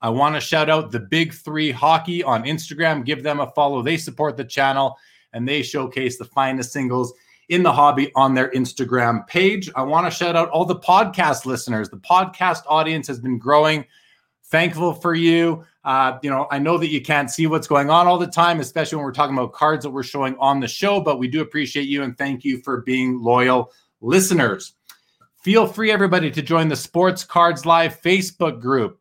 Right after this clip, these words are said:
by the same name, Sports Cards Live. Just come on in,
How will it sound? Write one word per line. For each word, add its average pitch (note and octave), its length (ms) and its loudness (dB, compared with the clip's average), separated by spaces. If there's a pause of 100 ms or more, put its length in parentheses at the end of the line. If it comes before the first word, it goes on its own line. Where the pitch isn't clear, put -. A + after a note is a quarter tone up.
by C#3+ 200 2
the D#3+ 100 -4
same E3+ 380 -4
name, F3+ 260 0
Sports C#3+ 400 -6
Cards D3 380 0
Live. D#3 400 4
Just - 240 -16
come D3 160 -4
on D3 180 0
in, D3 300 -6